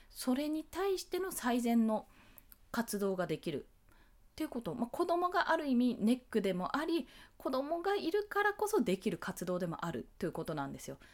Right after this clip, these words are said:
なので、この時間をね、いかに活用していただくかっていうところかと思います。私は今十分に活用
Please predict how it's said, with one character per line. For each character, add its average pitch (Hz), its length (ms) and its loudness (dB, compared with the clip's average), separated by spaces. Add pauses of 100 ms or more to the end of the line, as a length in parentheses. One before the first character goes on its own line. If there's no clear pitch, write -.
(140)
な 294 80 -2
の 262 100 4
で、 151 120 -4
こ - 180 -2
の 262 140 4
時 196 220 -2
間 320 280 -4
を 330 60 0
ね、 294 180 0 (400)
い 262 100 -6
か - 300 -10
に 381 220 -6 (220)
活 - 260 -4
用 214 140 4
し - 80 -6
て - 80 -2
い 202 80 0
た 254 100 -2
だ 277 120 -2
く - 80 -20
か 330 100 -2
っ 339 80 -6
て - 120 0
い 190 60 2
う 165 40 -8
と - 160 -12
こ - 100 -4
ろ 165 120 -4
か - 200 -8
と - 240 -4 (120)
思 139 260 -10
い 131 80 -12
ま 131 160 -14
す。 - 200 -16 (400)
私 175 360 -6
は 269 200 -2 (140)
今 165 200 -4
十 165 220 -2
分 165 180 -4
に 220 220 0
活 - 260 -4
用 196 100 -2